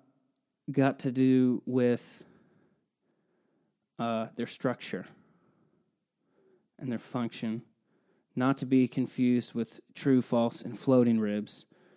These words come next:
Um, but typical versus atypical. One more time, atypical ribs, which is all you need to know, because then that means you know the rest of them if you know which ones are atypical. One,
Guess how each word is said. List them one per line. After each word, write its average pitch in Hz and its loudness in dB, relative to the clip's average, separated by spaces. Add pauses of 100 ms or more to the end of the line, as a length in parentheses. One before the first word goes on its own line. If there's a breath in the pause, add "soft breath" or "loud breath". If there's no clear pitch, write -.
(560 soft breath)
Um, 110 -4 (2750)
but 113 -6
typical 135 0
versus 113 -6
atypical. 113 -8
One 139 0
more 139 2
time, 127 -4
atypical 160 2
ribs, 135 2
which 143 -8
is 139 -2
all 147 4
you 143 4
need 139 4
to 131 0
know, 131 4
because 117 -6
then 117 -2
that 120 -2
means 120 -2
you 113 0
know 120 2
the 117 0
rest 127 2
of 110 -4
them 98 -2
if 120 -6
you 110 0
know 113 2
which 113 -2
ones 117 -4
are 117 -6
atypical. 117 -8 (840 loud breath)
One, 147 8